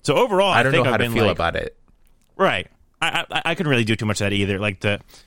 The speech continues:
Speaker 1: the, the alumni Zoom call was kinda like a one-time thing, but I was like, "I don't know. I think, uh, I've been on a pretty good health kick for, for a little while now. I've been trying to eat better, sleep better, do all this stuff." Just kidding. Like, there's nothing else to really do aside from just, like, take care of yourself. Like, I got into, like,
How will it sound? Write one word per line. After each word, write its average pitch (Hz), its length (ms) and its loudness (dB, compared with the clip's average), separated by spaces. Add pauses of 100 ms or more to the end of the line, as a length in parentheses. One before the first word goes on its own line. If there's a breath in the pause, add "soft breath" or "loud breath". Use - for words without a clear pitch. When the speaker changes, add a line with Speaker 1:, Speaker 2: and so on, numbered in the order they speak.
(140)
Speaker 1:
the, 110 140 -2
the 110 160 -2
alumni 127 460 0
Zoom 117 240 -2
call 113 140 -2
was 110 100 -6
kinda 117 100 -4
like 104 100 -4
a 110 40 2
one-time 107 400 0
thing, 98 340 -4 (420 soft breath)
but 110 280 0 (460 soft breath)
I 147 100 0
was 151 100 -2
like, 170 140 -2
"I 247 100 -2
don't 190 120 0
know. 143 100 2
I 147 140 -2
think, 214 340 -2
uh, 156 320 4 (1120 loud breath)
I've 147 100 2
been 160 120 2
on 156 100 2
a 127 40 -2
pretty 135 200 -2
good 127 100 0
health 120 220 -4
kick 110 240 -6
for, 101 240 -8
for - 120 -10
a 107 40 -4
little 104 140 -4
while 98 200 -2
now. 98 120 -4
I've 98 60 -4
been 95 80 -8
trying 107 180 -8
to 110 60 -4
eat 107 120 -6
better, 104 240 -4
sleep - 240 -8
better, 101 240 -6
do 98 180 -6
all 101 60 -6
this 95 80 -8
stuff." 98 160 -10
Just - 160 -6
kidding. 123 200 -4
Like, 113 160 -4 (260 loud breath)
there's 151 120 -2
nothing 180 240 0
else 170 160 0
to 131 80 2
really 135 160 2
do 113 300 2
aside 107 180 -2
from 101 80 -6
just, 101 140 -10
like, 95 100 -6
take - 220 -6
care 107 100 -2
of 104 60 0
yourself. 107 520 -4
Like, 107 140 -4
I 110 60 -2
got 120 140 -2
into, 117 200 -4
like, 101 240 -4